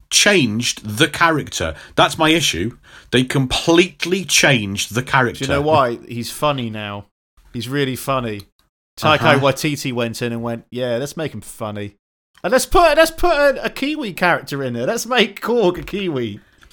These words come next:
Speaker 1: I got beef with that guy 'cause he's going out with Rita Ora, and I don't think that should be allowed. So I can't bring myself to admit that he's good and funny, even though I enjoy a lot of the stuff he makes.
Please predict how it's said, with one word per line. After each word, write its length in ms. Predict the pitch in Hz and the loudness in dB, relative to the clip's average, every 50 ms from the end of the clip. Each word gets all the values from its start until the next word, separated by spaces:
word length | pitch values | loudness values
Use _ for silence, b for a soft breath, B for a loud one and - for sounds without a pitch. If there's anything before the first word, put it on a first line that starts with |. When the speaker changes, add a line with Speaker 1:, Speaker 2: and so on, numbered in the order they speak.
| b b b b | b b b b
Speaker 1:
I 140 | - 135 156 | 2 4 6
got 200 | 165 175 147 113 | 6 4 4 4
beef 240 | - 123 120 117 - | 2 2 2 2 0
with 100 | 113 90 | 0 2
that 180 | 104 98 95 - | 2 2 0 0
guy 200 | 92 92 92 92 | -2 0 0 -2
'cause 140 | 92 - 95 | -2 -4 -4
he's 120 | 101 98 | -4 -4
going 200 | 90 - 110 113 113 | 0 0 2 2 2
out 120 | 113 101 | 0 -2
with 160 | 104 95 90 | -2 -4 -4
Rita 220 | 98 101 95 - - | -4 -4 -4 -4 -6
Ora, 400 | - - 92 90 90 92 92 90 | -4 -2 -2 0 0 0 0 0
and 100 | 82 87 | -2 -4
I 40 | 87 | -4
don't 220 | 82 92 95 92 | -4 -4 -4 -4
think 120 | 80 95 92 | -6 -6 -6
that 100 | 90 82 | -6 -6
should 140 | - - - | -6 -6 -4
be 80 | 90 90 | -4 -4
allowed. 480 | 82 82 82 82 82 80 78 78 - - B B B B | -4 -2 -4 -4 -2 -4 -6 -8 -10 -16 B B B B
So 460 | - - - 98 87 85 82 80 76 B B B B B B B | -6 -4 -2 -2 -2 -2 -2 -4 -8 B B B B B B B
I 40 | - - | -8 -6
can't 320 | - - 120 120 87 85 | -2 0 0 0 0 0
bring 160 | 92 101 101 101 | -4 -4 -2 -2
myself 340 | 98 92 - 95 90 87 | -4 -2 -2 -2 -2 -2
to 100 | - - | -2 -4
admit 380 | 90 82 85 87 90 90 - - | -4 -4 -2 -4 -4 -4 -6 -8
that 120 | - - | -10 -8
he's 200 | 78 90 90 82 | -6 -6 -8 -8
good 240 | - - - 90 76 | -8 -4 -4 -4 -4
and 120 | 78 80 76 | -4 -10 -8
funny, 320 | - - 85 82 80 80 | -6 -6 -4 -4 -4 -8
even 300 | 78 - 101 98 90 90 90 | -8 -6 -6 -6 -4 -4 -4
though 140 | 87 87 87 | -2 -2 -2
I 80 | 87 85 | -2 -4
enjoy 400 | 82 85 85 - 90 85 82 82 | -4 -6 -4 -4 -4 -2 -2 -4
a 40 | |
lot 120 | 80 82 - | -4 -6 -6
of 60 | - | -8
the 60 | - | -10
stuff 200 | - - 92 82 | -8 -8 -8 -8
he 80 | - 82 | -8 -6
makes. 440 | 85 82 82 78 - - - - | -6 -6 -8 -8 -10 -10 -10 -10